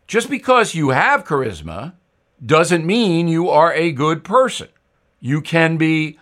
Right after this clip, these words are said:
thoroughly despicable. Putin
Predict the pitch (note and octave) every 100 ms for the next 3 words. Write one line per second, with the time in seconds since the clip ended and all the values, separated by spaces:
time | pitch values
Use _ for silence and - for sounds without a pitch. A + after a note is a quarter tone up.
0 | _ _ - - E3+ A#3+ E3+ D#3+ E3 E3+
1 | F#3 - E3 F3 - A#3 B3 B3+ G#3 D3
2 | - _ _ _ _ _ _ - F3+ C4
3 | - A2+